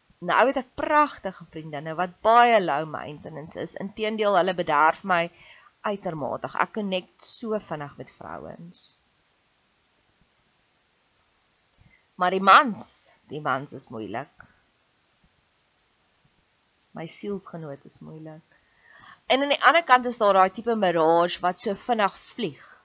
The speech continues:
wat deur die spoedgrens vlieg. En ek dink baie keer begin mans, raak hulle verlief op my, want hulle dink ek is maar net nog 'n ou gyro,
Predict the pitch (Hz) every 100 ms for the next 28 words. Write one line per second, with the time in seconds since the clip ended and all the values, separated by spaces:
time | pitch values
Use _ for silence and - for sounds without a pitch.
0 | _ _ _ _ _ _ _ _ - 214
1 | 185 220 285 277 - - 277 - 254 233
2 | 214 202 - - 202 131 - - _ _
3 | _ _ _ _ _ _ _ _ _ _
4 | _ _ _ _ _ _ _ - 247 262
5 | 233 339 214 170 185 240 247 214 220 233
6 | 208 165 175 190 - - - 185 190 226
7 | 208 208 185 175 185 226 214 180 160 185
8 | 185 160 180 180 185 185 - 190 190 185
9 | 196 190 185 196 170 170 165 104 170 170
10 | 160 _ _ _ _ _ _ _ _ _
11 | _ - 175 165 165